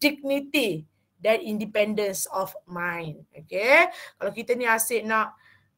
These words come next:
orang kata, uh, uh, mana orang kata, asyik terkongkong je, susah lah, okey?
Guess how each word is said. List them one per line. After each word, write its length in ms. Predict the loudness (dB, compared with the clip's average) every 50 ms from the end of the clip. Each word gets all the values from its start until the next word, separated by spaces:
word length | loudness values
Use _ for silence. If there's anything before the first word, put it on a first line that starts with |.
| -4 -2
orang 240 | -2 -2 -2 0
kata, 640 | 0 0 -2 -2 -2 -2 -2 0 0 0 0 -2 -4 -6 -10 -12 -6 -2
uh, 560 | 0 0 0 2 2 2 2 2 2 2 0 -2 -6 _ _ -12 -12 -12 _ _ _ _ _ _ _ _ _ _ _ _ _ -14
uh, 280 | -12 -10 -8 -8 -8 -8
mana 240 | -8 -8 -8 -8 -8
orang 160 | -8 -10 -10
kata, 480 | -8 -4 -2 2 2 4 4 4 2 0 -2 -4
asyik 320 | -2 -4 -6 -8 -8 -10
terkongkong 960 | -8 -4 -4 -2 -2 -4 -6 -8 -6 0 2 2 4 4 4 2 0 -2 -4
je, 80 | -6 -6
susah 400 | -6 -8 -8 -2 2 2 4 4
lah, 220 | 4 4 2 2 0 -6 -10 -8
okey? 400 | -2 6 8 10 10 10 6